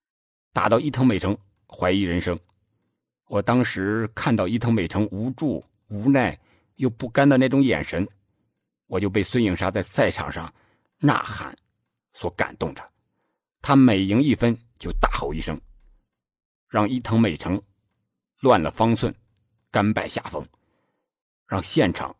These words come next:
和电视机前的我们感动着。我觉得这种感动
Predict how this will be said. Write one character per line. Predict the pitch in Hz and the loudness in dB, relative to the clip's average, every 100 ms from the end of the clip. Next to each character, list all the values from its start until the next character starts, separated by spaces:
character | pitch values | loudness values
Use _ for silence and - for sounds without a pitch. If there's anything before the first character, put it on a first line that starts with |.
| _ | _
和 | - - 85 | -18 -10 -6
电 | - 113 | -2 -2
视 | 82 98 | -2 -8
机 | - 120 | -4 -4
前 | - 87 | -2 -4
的 | |
我 | 92 73 | -2 -4
们 | 73 - _ _ _ | -8 -12 _ _ _
感 | - 64 | -6 -4
动 | 113 73 | -4 -4
着。 | - - _ _ _ _ _ - - - | -8 -18 _ _ _ _ _ -10 -6 -2
我 | 95 | 0
觉 | 101 | 2
得 | 95 - - _ _ _ _ | 0 -2 -10 _ _ _ _
这 | - 147 | 2 4
种 | 113 | 4
感 | - 80 73 | 2 -2 -2
动 | 85 | -6